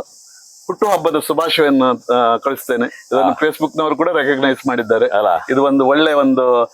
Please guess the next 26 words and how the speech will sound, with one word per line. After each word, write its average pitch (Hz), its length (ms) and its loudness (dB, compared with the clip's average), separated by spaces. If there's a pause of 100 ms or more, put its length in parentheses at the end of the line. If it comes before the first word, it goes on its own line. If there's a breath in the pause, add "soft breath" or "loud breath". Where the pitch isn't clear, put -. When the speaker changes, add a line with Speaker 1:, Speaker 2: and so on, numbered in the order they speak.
(260 loud breath)
Speaker 1:
ಆ, 113 880 4
ವಿಧ, 135 200 2
ಆ, 110 520 -2
Speaker 2:
ಹಾ. 120 100 0
Speaker 1:
ನಮ್ಮ 127 260 0
ಸಂತೋಷವನ್ನು, 147 760 0
Speaker 2:
ಹಾ. - 380 -8
Speaker 1:
ನಮ್ಮ, 135 260 0 (600 loud breath)
ಆ, 120 220 0
ಶುಭಾಶಯನ್ನು, 139 800 0
ಆ, 127 320 -4
ಕಳಿಸುವ 147 420 -2
ಒಂದು 131 240 2
ಸ-, - 300 -8
ಒಳ್ಳೆಯ, 151 300 2 (520 loud breath)
ಆ, 120 480 2
ವಿಧಾನವೆಂದು 147 640 0
ಅವರು 131 180 2
ಕೂಡ 156 160 0
ಗುರುತಿಸಿದ್ದಾರೆ. 117 640 -2
ಇದನ್ನು 101 380 -4
Speaker 2:
ಆಹಾ. 98 220 0
Speaker 1:
ನೀವು 113 120 2
Facebook-ನಲ್ಲಿ 127 680 -2
ನೋಡ್ಬೋದು, 110 420 0
Speaker 2:
ಹಾ. - 580 -4